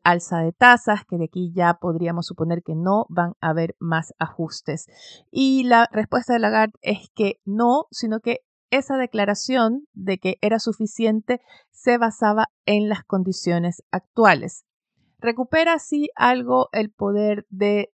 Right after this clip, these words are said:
dejar abierta la opción de una nueva alza y se entiende que es un esfuerzo para moderar las expectativas del mercado, sobre todo considerando cuando los analistas europeos están ya previendo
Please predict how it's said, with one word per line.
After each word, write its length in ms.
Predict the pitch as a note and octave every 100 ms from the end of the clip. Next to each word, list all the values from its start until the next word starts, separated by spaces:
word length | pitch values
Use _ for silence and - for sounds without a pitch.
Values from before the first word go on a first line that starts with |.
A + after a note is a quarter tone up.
| _
dejar 280 | G3 F#3+ G#3+
abierta 580 | G#3 G#3+ A#3 A#3+ A#3+ G#3+
la 80 | G3
opción 520 | - - G3+ G3 G3+ -
de 100 | F#3
una 240 | F#3+ F#3
nueva 380 | F#3 F#3 F#3 - _
alza 580 | - A#3 B3 - - G#3+ - _ -
y 140 | E4+
se 100 | E4+
entiende 540 | D#4 - B3+ B3+ C4+ -
que 220 | A3+ A3+
es 160 | A3+ -
un 140 | A3+
esfuerzo 500 | A3 - A3+ G#3+ A#3+
para 240 | - G#3
moderar 640 | G3+ F#3 F3 F3 G3 G#3 -
las 280 | G3+ G3 -
expectativas 800 | F3 - - F3 F3 F3 G3 G3
del 160 | F#3 F3
mercado, 540 | E3+ F3 - D#3 D3 - - -
sobre 400 | _ - G#3+ A3+
todo 500 | A3+ - D4+ D#4 E4 _
considerando 800 | B3 B3 - A#3+ A3 G#3+ A3 - -
cuando 640 | G#3+ G#3+ G#3+ G#3 A3+ - _
los 360 | - G3 G#3 G#3+ -
analistas 440 | F#3+ F#3+ - F#3+
europeos 680 | F#3+ F#3+ - G3+ G3+ G#3 -
están 680 | F#3 E3+ - G#3 A#3+ C4+ A#3
ya 240 | G#3+ G#3 G#3
previendo 600 | G#3 G3 G3 F#3+ G3 G#3